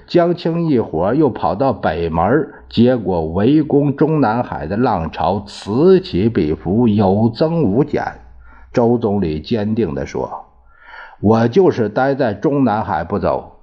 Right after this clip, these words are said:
中南海是党中央所在地，你们要想冲进中南海，除非从我身上踏过去。”造反派们冲不进中南海，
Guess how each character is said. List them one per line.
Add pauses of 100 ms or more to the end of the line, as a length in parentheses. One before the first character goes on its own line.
(140)
中
南
海
是
党
中
央
所
在
地， (520)
你
们
要
想
冲
进
中
南
海， (220)
除
非
从
我
身
上 (140)
踏
过
去。” (1040)
造
反
派
们
冲
不
进
中
南
海，